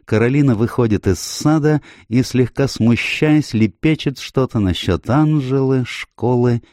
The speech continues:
и сборах. Естественно, Филипп и Мередит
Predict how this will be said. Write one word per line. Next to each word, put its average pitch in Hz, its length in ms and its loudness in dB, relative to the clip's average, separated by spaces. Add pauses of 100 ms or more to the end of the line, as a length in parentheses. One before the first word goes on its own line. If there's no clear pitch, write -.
(160)
и 101 160 -2
сборах. 76 880 -4 (440)
Естественно, 120 920 0
Филипп 139 480 -2
и 98 80 2
Мередит 113 800 2